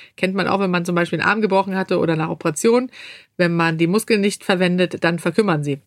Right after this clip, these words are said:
Die Grundmasse bleibt natürlich da, aber die ist eben auf ein Minimum reduziert.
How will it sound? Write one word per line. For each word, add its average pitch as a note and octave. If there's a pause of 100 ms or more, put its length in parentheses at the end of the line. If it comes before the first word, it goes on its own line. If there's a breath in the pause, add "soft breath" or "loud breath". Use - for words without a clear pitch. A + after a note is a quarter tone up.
Die D#3
Grundmasse F3+
bleibt E3
natürlich D#3
da, G#3 (280 loud breath)
aber E3
die E3+
ist F3+
eben F3
auf -
ein E3+
Minimum F3+
reduziert. D#3+